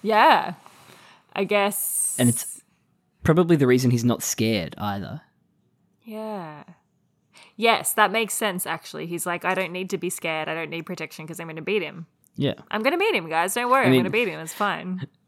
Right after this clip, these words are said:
Speaker 2: When Oka realizes that,
Speaker 1: It's so
Speaker 2: it's such a
Speaker 1: good.
Speaker 2: good moment.
Speaker 1: It's such a
Speaker 2: Yeah.
Speaker 1: great moment. "Uh, you're not actually planning on beating him, right?"
Speaker 2: <laughs> I need to listen to the dub again.
Speaker 1: It's so good.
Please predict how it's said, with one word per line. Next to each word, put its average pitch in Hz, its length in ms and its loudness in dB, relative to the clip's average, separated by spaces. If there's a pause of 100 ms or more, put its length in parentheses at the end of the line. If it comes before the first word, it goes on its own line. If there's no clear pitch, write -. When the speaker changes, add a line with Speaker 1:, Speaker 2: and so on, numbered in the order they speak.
(360)
Speaker 2:
When 131 280 2
Oka 131 300 4
realizes 110 720 -2
that, - 340 -8 (540)
Speaker 1:
It's - 200 6
so 247 260 8
Speaker 2:
it's 220 260 6
such 202 180 4
a 135 60 6
Speaker 1:
good. - 80 -2
Speaker 2:
good 104 180 -2
moment. 104 320 -2
Speaker 1:
It's 95 80 -2
such 190 240 0
a 117 60 4
Speaker 2:
Yeah. 107 100 4
Speaker 1:
great 170 200 -2
moment. - 380 -8 (140)
"Uh, 269 380 2 (680)
you're 294 340 -4
not 269 180 0
actually 202 300 -4
planning 190 260 -8
on - 100 -16
beating 254 360 -4
him, - 140 -20
right?" 190 280 -6 (540)
Speaker 2:
<laughs> 175 400 2 (1000)
I 120 60 -4
need 113 160 2
to 139 80 2
listen 143 220 2
to 208 120 0
the 135 80 2
dub 101 180 -2
again. 95 220 -4
Speaker 1:
It's - 100 -4
so 165 140 -8
good. 156 520 -12